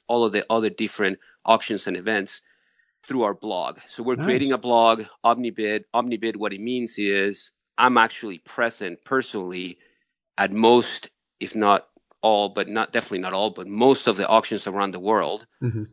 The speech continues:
Speaker 1: And what I offer to my clients is the ability to give them, uh, advice and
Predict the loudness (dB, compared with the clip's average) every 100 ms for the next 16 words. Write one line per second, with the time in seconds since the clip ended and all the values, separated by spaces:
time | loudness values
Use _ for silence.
0 | _ 0 2 2 2 4 4 4 2 -2
1 | -14 -12 -10 -4 0 0 -2 -6 -12 -16
2 | -8 -8 -4 -2 0 -2 -2 -4 -8 -8
3 | -4 -2 -4 -6 -2 -2 0 0 0 -4
4 | _ _ _ _ 2 2 0 -2 2 4
5 | 4 0 -8 -20 -12 -6 -4